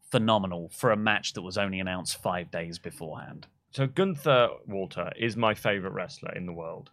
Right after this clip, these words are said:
Speaker 2: because he makes wrestling seem so real.
Speaker 1: Mm.
Speaker 2: This was one of those matches where, like,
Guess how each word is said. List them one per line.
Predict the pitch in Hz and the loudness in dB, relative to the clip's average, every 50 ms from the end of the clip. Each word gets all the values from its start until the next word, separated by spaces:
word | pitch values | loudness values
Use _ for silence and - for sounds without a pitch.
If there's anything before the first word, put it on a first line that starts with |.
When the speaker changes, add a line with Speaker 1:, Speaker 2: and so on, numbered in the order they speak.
| _ _ _ | _ _ _
Speaker 2:
because | 135 139 143 - - - 127 120 113 107 - | 0 0 0 0 2 4 4 4 4 0 -4
he | - 131 127 117 | -4 -2 -2 -2
makes | 107 104 107 110 113 113 104 104 104 - - - - - - - - | -2 -2 -2 0 2 2 2 0 0 -4 -10 -12 -12 -14 -16 -16 -4
wrestling | 92 95 104 95 - - - 98 95 90 90 90 87 | 0 0 0 0 -2 -6 -6 -6 -6 -4 -6 -8 -10
seem | - - - 104 98 95 90 | -10 -10 -10 -8 -8 -8 -8
so | - - - - 104 92 | -10 -10 -6 -4 -4 -2
real. | 90 87 85 85 92 90 - - - - | -4 -4 -6 -6 -6 -6 -6 -8 -8 -8
Speaker 1:
Mm. | 113 101 92 85 87 - _ _ _ _ _ _ _ _ _ _ _ _ _ _ _ _ _ _ _ _ _ _ _ _ _ - | -6 -6 -6 -8 -12 -16 _ _ _ _ _ _ _ _ _ _ _ _ _ _ _ _ _ _ _ _ _ _ _ _ _ 2
Speaker 2:
This | 143 143 139 - - - - - - - | 4 4 4 2 -2 -8 -10 -12 -8 -4
was | 110 117 101 | -4 -4 -2
one | 98 110 110 | 0 0 0
of | 107 104 | 0 0
those | 101 101 92 101 | 0 0 0 -2
matches | 101 98 92 - - - - 85 | -2 -2 -4 -4 -10 -16 -14 -8
where, | 90 95 92 | -6 -6 -6
like, | 92 90 | -6 -8